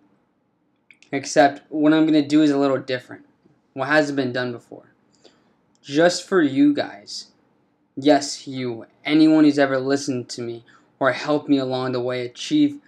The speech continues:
this moment right now, okay? I'm gonna give you guys a discount code. The discount code for the website that's gonna be released today,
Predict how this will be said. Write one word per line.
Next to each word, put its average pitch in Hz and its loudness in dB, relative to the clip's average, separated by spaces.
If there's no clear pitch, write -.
this 143 2
moment 131 2
right 127 -6
now, 120 -12
okay? 123 -8
I'm 165 4
gonna 175 4
give 156 0
you 156 2
guys 147 2
a 127 -6
discount 127 -8
code. - -20
The 139 -6
discount 160 -2
code 151 2
for 151 -4
the 139 -2
website 139 0
that's 123 -12
gonna 135 -6
be 131 -4
released 131 -6
today, 120 -6